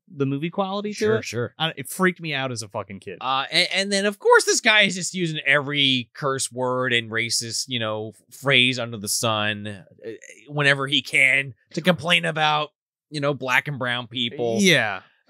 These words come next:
Speaker 1: So he
Speaker 2: Uh,
Speaker 1: throws his fucking doll out the window
Speaker 2: Yes, right, right,
Speaker 1: of the
Speaker 2: right.
Speaker 1: limo.
Speaker 2: And he's like, "How dare you put this in here? Who let this person in here to bring this doll in here?" And the driver's like,
Speaker 1: It's a black driver, by the way.
Speaker 2: Well, right,
Speaker 1: Yeah.
Speaker 2: exactly. So he's just like,
Speaker 1: He's like,
Speaker 2: "Nobody."
Speaker 1: "Nobody was in the fucking
Speaker 2: Yeah.
Speaker 1: car, man. Shut up."
Speaker 2: Throws it out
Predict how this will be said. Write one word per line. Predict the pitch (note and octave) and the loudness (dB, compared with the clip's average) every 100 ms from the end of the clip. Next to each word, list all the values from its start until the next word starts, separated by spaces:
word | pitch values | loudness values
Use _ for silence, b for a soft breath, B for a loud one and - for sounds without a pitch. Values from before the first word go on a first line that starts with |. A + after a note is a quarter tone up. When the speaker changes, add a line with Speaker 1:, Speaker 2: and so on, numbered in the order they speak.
| - A#2 | 2 6
Speaker 1:
So | |
he | A#2 | 6
Speaker 2:
Uh, | A#2 | 6
Speaker 1:
throws | D4 G4 B3+ | 6 4 0
his | - | -4
fucking | G#3 - D#3+ | -4 0 2
doll | D#3 D#3 D3+ - | 4 4 2 0
out | C#3+ | -2
the | B2+ | 0
window | A2+ F#3+ | 2 4
Speaker 2:
Yes, | D3+ F#2+ F2 G#2+ | 4 -2 -10 -8
right, | G2+ E2 _ | -10 -10 _
right, | F#2 | -2
Speaker 1:
of | C#3+ | 0
the | C#3 | 0
Speaker 2:
right. | A#2 | -4
Speaker 1:
limo. | A#2 G2+ E2+ - _ C3+ | -6 -8 -12 -20 _ -2
Speaker 2:
And | |
he's | C#3+ | -2
like, | A#2 | 0
"How | F3+ G3 | 4 4
dare | F3 G3 G3 | 4 4 4
you | F3 | 2
put | F#3+ F#3 | -2 -2
this | E3+ F3+ | 2 4
in | E3+ | 4
here? | E3+ F3+ | 4 6
Who | A3+ | 6
let | A3 A3 | 6 4
this | G3 | 0
person | - G3+ F3 F#3 | 2 0 0 0
in | F#3 | 0
here | F#3 F3+ | 2 2
to | D#3 | 2
bring | G3+ F3+ | 2 0
this | F3 D#3 | -2 2
doll | F#3+ F#3 F3+ | 6 6 4
in | F3+ | 0
here?" | F3 D#3 B | -2 -2 B
And | B E3 | B -4
the | |
driver's | D3 D3 C#3+ | 4 4 4
like, | B2+ A#2 _ _ _ _ _ _ _ _ _ _ _ | 0 -4 _ _ _ _ _ _ _ _ _ _ _
Speaker 1:
It's | D#3 | -2
a | |
black | C#3 D3+ C#3 | 4 4 4
driver, | A2 G2+ | -2 -4
by | G2 G2+ | -8 -8
the | |
way. | F2 G#2+ _ _ | -8 -10 _ _
Speaker 2:
Well, | - A2+ F2 F#2+ B2 | -8 -6 -6 -8 -2
right, | D3+ B2 G#2+ | 4 4 4
Speaker 1:
Yeah. | |
Speaker 2:
exactly. | A2+ A2+ F#2+ F2 G2 G#2 G2+ | 0 -2 -4 -6 -10 -10 -4
So | A#2+ | -2
he's | A#2+ | -2
just | G#2 G2 | -6 -10
like, | F#2 | -16
Speaker 1:
He's | G2+ | -8
like, | G2+ A#2+ | 0 4
Speaker 2:
"Nobody." | D#3+ E3 | 6 6
Speaker 1:
"Nobody | G3 F#3+ F3+ | 6 6 2
was | E3 | 2
in | D#3+ | -2
the | D3 | -4
fucking | D3+ A#2+ A2 | -4 -4 -6
Speaker 2:
Yeah. | G2 | -8
Speaker 1:
car, | G2+ | -8
man. | F#2 F#2 | -8 -14
Shut | - A2 | -8 -8
up." | G2 - | -8 0
Speaker 2:
Throws | A3 C4 G#3+ | 6 6 6
it | D#3+ | -4
out | D#2 | -8